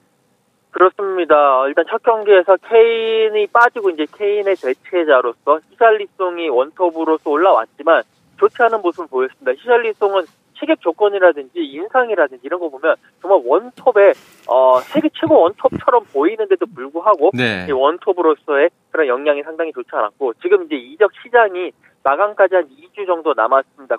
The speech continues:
Speaker 1: 구월 일 일에 마감을 하기 때문에 대체자를 찾기 위해서 지금 토트넘은 엄청나게 노력을 하고 있고, 일단은 지금 첼시에서 좀 골칫거리로 전락한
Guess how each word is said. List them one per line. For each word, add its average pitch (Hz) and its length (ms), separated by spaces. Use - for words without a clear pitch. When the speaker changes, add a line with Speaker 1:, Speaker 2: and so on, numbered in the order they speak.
Speaker 1:
구월 147 300
일 165 160
일에 156 120
마감을 123 380
하기 170 200
때문에 180 500
대체자를 160 680
찾기 202 540
위해서 143 360
지금 143 140
토트넘은 190 400
엄청나게 170 560
노력을 143 340
하고 214 220
있고, - 400
일단은 233 720
지금 196 100
첼시에서 240 680
좀 208 200
골칫거리로 190 920
전락한 143 560